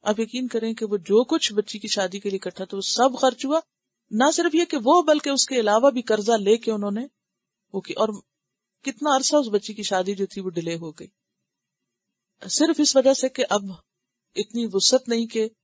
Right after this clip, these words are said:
इस हादसे के बाद एक और जिम्मेदारी को निभाया जा सके। और तनख्वाहदार मुलाजिम थे, कहां से और आमदनी आती, वो जब मजीद पैसे इकट्ठे होंगे तो बेटी रुखसत होगी। अब आप देखें, बेटी की रुखसती एक फरीजा है जिसे अदा करना है,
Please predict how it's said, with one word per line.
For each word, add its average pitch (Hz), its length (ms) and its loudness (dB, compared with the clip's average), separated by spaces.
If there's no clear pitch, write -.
इस 277 340 0
हादसे 208 420 0
के 214 120 -4
बाद 202 240 0
एक 190 160 -4
और 208 240 2
जिम्मेदारी 185 540 2
को 190 120 -4
निभाया 165 300 -4
जा 160 140 -6
सके। - 280 -16
और 190 80 -6
तनख्वाहदार 247 540 4
मुलाजिम 208 460 4
थे, 233 240 4
कहां 233 240 4
से 269 120 4
और 233 140 4
आमदनी 214 420 -2
आती, 196 260 -4
वो 202 200 2
जब 202 200 0
मजीद 196 360 -2
पैसे 202 300 -2
इकट्ठे 196 320 -8
होंगे 196 360 -2
तो 214 100 2
बेटी 185 240 0
रुखसत 180 380 -10
होगी। 175 160 -16
अब 208 140 -6
आप 240 120 4
देखें, 240 300 -2
बेटी 240 240 0
की 285 180 -2
रुखसती 240 380 -4
एक 262 100 -6
फरीजा 262 400 4
है 277 120 0
जिसे 226 220 -4
अदा 180 260 -4
करना 175 300 -12
है, 175 140 -20